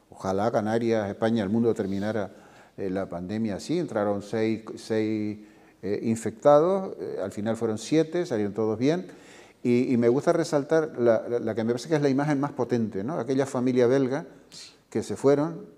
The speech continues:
y cuando se abrió otra vez volvieron y dijeron, "Venimos a casa", ¿no? "Venimos a casa". O sea, era, eh, me parece que es la expresión más acabada de, de lo que fue aquel proceso.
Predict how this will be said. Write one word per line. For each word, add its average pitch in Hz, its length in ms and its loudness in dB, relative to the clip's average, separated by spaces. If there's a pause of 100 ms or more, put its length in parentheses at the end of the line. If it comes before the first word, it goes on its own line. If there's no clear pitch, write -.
(520)
y 110 220 0
cuando 107 260 0
se 123 100 -2
abrió 123 200 6
otra 131 160 4
vez 131 80 2
volvieron 127 360 4
y - 20 0
dijeron, 127 180 -2
"Venimos 120 320 0
a 117 80 2
casa", 101 320 -4
¿no? 175 140 -10 (260)
"Venimos 120 380 -2
a 117 40 -6
casa". - 280 -8 (260)
O - 40 -20
sea, 98 220 -4 (380)
era, 117 260 0
eh, 117 200 0
me 113 120 -2
parece 120 180 -4
que 147 100 0
es 135 40 4
la 135 60 2
expresión 117 360 -2
más 117 120 0
acabada 113 560 2
de, 90 380 -8 (360)
de 98 80 -8
lo 98 100 -4
que 95 80 -8
fue 113 140 -6
aquel 98 140 -6
proceso. 90 400 -12